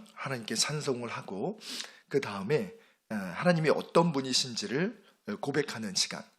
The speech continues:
즉 우리의 신앙을 고백하며 주님께 기도하며 나아가고 있었다라는 것입니다.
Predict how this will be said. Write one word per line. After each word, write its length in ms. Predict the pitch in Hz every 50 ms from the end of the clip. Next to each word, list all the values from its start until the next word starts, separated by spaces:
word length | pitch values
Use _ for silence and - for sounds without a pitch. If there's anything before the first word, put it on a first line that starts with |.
| _ _ - - - - - - _ -
즉 180 | - 147 120 117
우리의 260 | 127 135 131 127 123
신앙을 440 | - - 208 196 196 180 160 151 151
고백하며 640 | - - 123 117 - - 95 90 80 87 135 185 190
주님께 540 | - - 107 101 92 87 - 95 90 85 - - - _ _ - - 98 -
기도하며 400 | - 107 123 120 104 98 104 101
나아가고 440 | 92 87 92 95 98 98 87 -
있었다라는 840 | 92 90 - - - - - 87 85 85 82 80 80 85 85 92 110
것입니다. 480 | 101 92 - - - - - - -